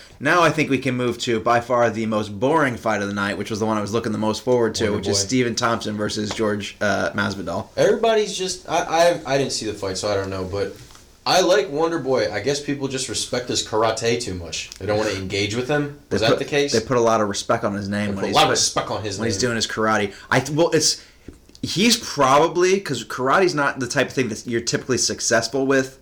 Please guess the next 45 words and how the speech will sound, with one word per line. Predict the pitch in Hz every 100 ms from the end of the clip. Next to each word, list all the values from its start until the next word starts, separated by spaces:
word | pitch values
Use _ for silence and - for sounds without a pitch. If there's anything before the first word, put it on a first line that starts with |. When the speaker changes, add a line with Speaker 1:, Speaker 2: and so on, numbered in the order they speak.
| _ _
Speaker 1:
in | 123 120
the | 120
U | 113 127 123
F | 117
C. | 131 127 127 127 - _ -
Um, | 107 104 98
it's | -
ki-, | - 110
it's | 107
one | 120
of | 117
those | 110
things | 120 117 104
that | 104
you, | 104 104 90 - - - -
it's | 110
good | - 131
to |
have, | 110 117 120 - 117
like, | 113
in | 113
your | 104
back | 117 107 107
pocket, | 110 110 120
but | 117 95
as | 101
a |
primary | 92 110 113 113 110 104 107 107 - -
striking, | - 113 110 127 123
you | 117
know, | 101 98 92 - - - -
people | 120 104
would | 101
say | 104
kickboxing | - 113 113 110 107
or | 104
Muay | 104 113
Thai. | 127 123 127 - - -
Speaker 2:
Well, | 113
you | 113
know | 120 139
he's | 135 110
an | 101
undefeated | 95 107 98 - - -
kickboxer. | 101 98 - - -